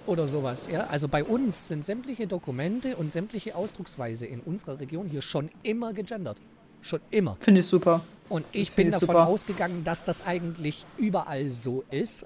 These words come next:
Speaker 1: hab aber inzwischen in Gesprächen rausgefunden, dass wir hier wohl ein ziemlicher Ausnahmefall sind.
Speaker 2: Ja, also
Speaker 1: Also bei
Speaker 2: zumindest
Speaker 1: uns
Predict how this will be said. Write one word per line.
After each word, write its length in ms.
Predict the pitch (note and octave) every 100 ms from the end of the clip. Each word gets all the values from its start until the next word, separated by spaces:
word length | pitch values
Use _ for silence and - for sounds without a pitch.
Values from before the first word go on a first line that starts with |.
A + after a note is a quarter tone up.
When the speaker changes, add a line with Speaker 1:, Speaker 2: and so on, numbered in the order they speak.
| -
Speaker 1:
hab 220 | D3 F3+
aber 200 | E3 E3+
inzwischen 420 | D3 - G#3 -
in 80 | F3
Gesprächen 420 | E3+ - E3+ F3 E3+
rausgefunden, 680 | C#3+ F#3+ F#3 - F#3+ E3
dass 240 | C#3+ C#3 C#3
wir 160 | F#3
hier 260 | F3 G3 F3
wohl 140 | C#3+ F#3+
ein 120 | E3
ziemlicher 360 | - F3+ E3+
Ausnahmefall 600 | F#3 G3 C3+ G#2+ G#2+ G#2+ G2+
sind. 160 | G2+ F#2+ - - - - - - - - - - -
Speaker 2:
Ja, 340 | A3 A3 G#3 - -
also 160 | G3 F#3+
Speaker 1:
Also 140 | G3+
bei 80 | D3+
Speaker 2:
zumindest 320 | G#3 G3 G3+
Speaker 1:
uns 120 | G3+